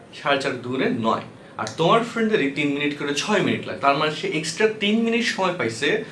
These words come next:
already তোমার থেকে তিন মিনিট সময় আগে গেছে, এবং ওই তিন মিনিট সময় সে extra আরেকটা অঙ্ক করার attempt নিতে পারতেছে, যেটা তুমি,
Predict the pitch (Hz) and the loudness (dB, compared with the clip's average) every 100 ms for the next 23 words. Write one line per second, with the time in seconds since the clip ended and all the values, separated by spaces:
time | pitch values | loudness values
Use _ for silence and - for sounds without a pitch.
0 | - - 156 220 214 175 143 131 139 135 | -12 0 2 4 4 2 0 -2 -6 -2
1 | 127 127 123 127 113 113 107 98 - 196 | 0 0 0 -2 0 0 -2 -2 -2 -2
2 | - - - 120 120 185 214 202 196 202 | -4 -10 -12 -6 2 4 4 2 0 -2
3 | - 202 190 202 - 170 147 - 160 143 | -2 -2 -2 -2 -2 -2 -4 -2 4 4
4 | 165 - 220 196 190 214 233 - 165 156 | 4 2 2 2 0 4 4 6 2 2
5 | 127 180 180 196 185 180 170 175 165 214 | 0 0 0 -2 -4 -4 -4 -4 -4 -2
6 | 151 147 156 202 | -2 -2 -2 -2